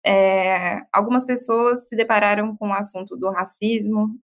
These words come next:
da equidade racial. Nesses últimos dois anos, embora a gente tenha mais de cento e trinta e três anos, né, de abolição inconclusa, mais de quinhentos anos de escravização, E a gente sabe, né, eu como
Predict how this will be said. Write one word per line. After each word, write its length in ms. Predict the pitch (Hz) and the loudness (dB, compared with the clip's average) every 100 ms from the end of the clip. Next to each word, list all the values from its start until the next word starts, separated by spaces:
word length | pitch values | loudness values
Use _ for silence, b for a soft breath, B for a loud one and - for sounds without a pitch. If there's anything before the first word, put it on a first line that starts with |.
| - | 0
da 100 | 185 | 0
equidade 440 | 190 196 185 196 | 2 2 2 2
racial. 840 | 196 190 190 180 180 196 202 208 202 b b b _ _ - | 0 -4 -4 -2 2 2 2 -2 -6 b b b _ _ 0
Nesses 440 | 214 220 254 254 | 2 2 0 2
últimos 440 | 269 269 294 269 247 | 2 0 2 2 2
dois 240 | 254 269 | 2 2
anos, 340 | 247 240 247 | 2 2 2
embora 320 | 247 233 226 233 | 2 4 4 2
a 40 | |
gente 200 | 233 233 | -2 -4
tenha 220 | 226 220 | -2 0
mais 160 | 220 226 | 2 0
de 100 | 233 | -2
cento 200 | 226 226 | -6 -6
e 60 | |
trinta 280 | 214 220 214 | -6 -4 -4
e 40 | 208 | -4
três 280 | 196 202 | -2 -2
anos, 360 | 202 214 262 240 | 0 2 2 2
né, 160 | 208 214 | 2 2
de 60 | |
abolição 460 | 196 196 190 196 185 | 0 0 -4 -6 -8
inconclusa, 680 | 190 185 185 190 208 214 | -8 -12 -8 -4 -2 2
mais 220 | 202 196 196 | 2 2 0
de 60 | |
quinhentos 360 | 202 196 208 196 | -4 -4 -4 -2
anos 200 | 196 202 | -2 -2
de 60 | |
escravização, 880 | 190 - 185 180 180 - 190 202 247 - b b b | -6 -2 -2 -2 -6 -4 0 2 0 -4 b b b
E 60 | 247 | 4
a 20 | |
gente 220 | 269 277 | 6 4
sabe, 360 | 262 254 269 226 | 4 2 2 0
né, 220 | 240 226 | 0 2
eu 120 | 220 | 0
como 160 | 214 | -2